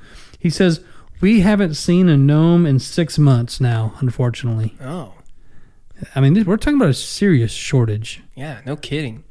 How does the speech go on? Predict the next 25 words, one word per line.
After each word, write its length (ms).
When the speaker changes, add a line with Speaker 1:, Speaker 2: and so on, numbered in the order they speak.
Speaker 1:
There's 160
been 160
a 80
run, 500
apparently, 720
and, 380
um, 460
raw 180
materials 600
are 40
becoming 520
a 60
bit 340
of 80
an 100
issue. 500
And 120
unfortunately, 840
according 500
to 140
Ian, 520
gnomes 760
are 160
a 100
victim 680